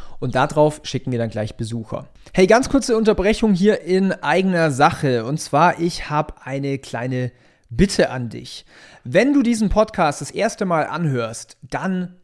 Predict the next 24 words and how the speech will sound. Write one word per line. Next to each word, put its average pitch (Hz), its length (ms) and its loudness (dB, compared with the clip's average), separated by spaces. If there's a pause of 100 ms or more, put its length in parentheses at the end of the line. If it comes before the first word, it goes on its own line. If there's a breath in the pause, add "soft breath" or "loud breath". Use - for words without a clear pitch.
(180)
abonnier 156 540 2
ihn. 120 260 -8
Denn 175 200 2
jede 226 260 2
Woche 214 320 0
hau 185 160 2
ich 170 160 -4
zwei 170 260 0
Podcast-Episoden 160 960 -4
raus 139 340 -2
und 139 180 -8
zeig 175 380 -2
einfach 151 300 -8
komplett 139 480 -8
die 151 120 -4
Insights, 147 560 0 (300 loud breath)
wie 185 120 0
man's 196 200 2
schafft, 165 300 0
als 139 200 -4
Online-Händler 139 540 -2
erfolgreich 139 640 0
zu 120 160 -8
werden. 120 400 0